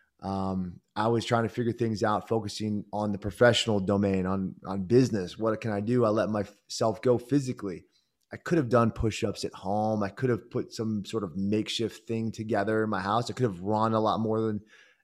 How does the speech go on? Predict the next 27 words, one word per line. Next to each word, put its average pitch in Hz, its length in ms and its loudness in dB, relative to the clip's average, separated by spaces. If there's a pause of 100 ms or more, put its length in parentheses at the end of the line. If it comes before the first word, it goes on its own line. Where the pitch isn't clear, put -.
than 95 100 -6
I 101 100 -2
did 107 240 -2
at 104 80 -2
the 92 80 -8
time. 101 340 -2 (760)
I 110 140 0
got 123 220 6
overweight, 117 500 4
man. 101 280 -2 (500)
I 107 60 0
was 117 200 2
like, 107 260 2
uh, 101 380 6
I 92 40 2
was 104 200 0
almost 107 320 -2
two, 120 280 -2
two 127 120 -4
hundred 113 120 -2
forty 117 320 -4
pounds. 107 640 -6 (1160)
And, 104 460 0
uh, 95 280 0
I 101 80 -2
was, 98 120 -4
like, 92 160 -4